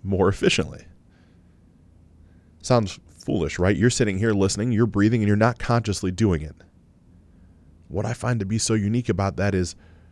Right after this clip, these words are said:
we can last days without water, we can last weeks or months without food. We can't typically last more than two and a half minutes without breath. But none of us focus with intent on how to breathe. This changes that.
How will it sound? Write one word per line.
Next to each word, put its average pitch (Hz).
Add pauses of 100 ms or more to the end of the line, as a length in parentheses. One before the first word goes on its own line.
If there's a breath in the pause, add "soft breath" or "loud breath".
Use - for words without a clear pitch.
(280 soft breath)
we 131
can 120
last 101 (140)
days 101
without 98
water, 87
we 104
can 101
last 95
weeks 113
or 104
months 104
without 95
food. 82 (480 soft breath)
We -
can't 123
typically 113
last 95
more 104
than 87
two 135
and 127
a -
half 101
minutes 90
without 80
breath. 82 (1160 soft breath)
But -
none 147
of 151
us 143
focus 107
with 98
intent 90
on 82
how 90
to 85
breathe. 117 (1120)
This 92
changes 104
that. -